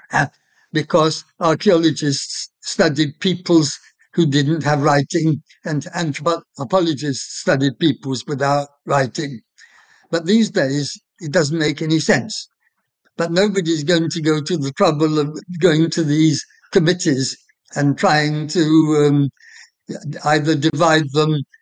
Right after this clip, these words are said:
or have one of them join another department or anything like that. Um, so it, very often it turns out that in a university, it, the best thing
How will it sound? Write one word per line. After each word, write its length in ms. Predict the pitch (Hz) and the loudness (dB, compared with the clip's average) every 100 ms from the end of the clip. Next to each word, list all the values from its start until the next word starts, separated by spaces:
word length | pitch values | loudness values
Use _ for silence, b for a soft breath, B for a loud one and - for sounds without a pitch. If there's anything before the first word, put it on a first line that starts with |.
| B B - | B B -2
or 220 | 160 151 | 0 2
have 380 | 147 156 131 - _ _ | 0 0 -4 -12 _ _
one 280 | - 165 160 | -2 0 2
of 140 | 139 | 0
them 240 | 156 156 147 | -2 -2 0
join 300 | 175 156 156 | 2 2 0
another 480 | 147 156 151 147 123 _ _ | 2 2 4 2 -2 _ _
department 680 | - 143 180 156 165 143 143 | -10 0 2 4 2 -2 -2
or 100 | 170 | -2
anything 340 | 151 139 160 147 | -2 -2 -2 0
like 240 | 143 160 | 2 2
that. 260 | 151 117 - _ _ _ _ B B B B B B | 0 -2 -6 _ _ _ _ B B B B B B
Um, 460 | 147 147 147 143 135 - _ _ _ _ _ _ _ _ | -2 2 2 0 -2 -10 _ _ _ _ _ _ _ _
so 460 | - 156 135 139 135 | -4 0 2 2 -2
it, 320 | - - 160 - _ _ _ - | -12 -14 -20 -20 _ _ _ -2
very 220 | 208 202 | 2 4
often 540 | 180 175 - 151 147 b b | 2 0 -4 -2 -2 b b
it 180 | 160 160 | -6 -4
turns 380 | - 156 147 139 | 0 0 2 2
out 220 | 156 151 | 2 2
that 320 | 180 135 135 | -2 -6 -4
in 120 | 160 147 | -2 0
a 40 | |
university, 760 | 156 151 151 151 151 - 139 123 _ b b b b | 0 0 2 0 0 2 2 0 _ b b b b
it, 260 | 160 151 - | -10 -10 -6
the 80 | 147 | 0
best 360 | 160 151 - | 0 0 -2
thing 380 | 214 170 156 131 | 2 4 4 2